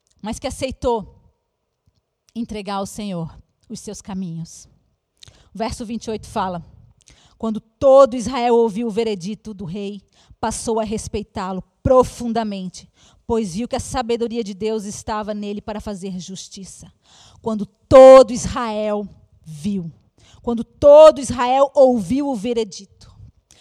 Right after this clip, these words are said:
quando toda a terra vê a tua transformação, quando toda a terra vê o teu testemunho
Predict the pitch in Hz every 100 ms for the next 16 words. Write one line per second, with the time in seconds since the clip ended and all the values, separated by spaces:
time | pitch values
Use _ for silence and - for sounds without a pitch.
0 | _ - 208 - - 240 226 202 196 -
1 | 202 180 156 170 - _ _ _ - 160
2 | 196 180 135 - _ _ _ _ _ _
3 | _ - _ _ - - _ - 226 247
4 | 277 240 _ _ _ _ - 254 269 -
5 | 233 214 214 - - 151 175 - _ -
6 | - 214 220 _ 285 302 311 302 - 254
7 | 247 233 180 208 185 - _ _ _ -
8 | 233 - 294 330 - - - 330 247 220
9 | 185 165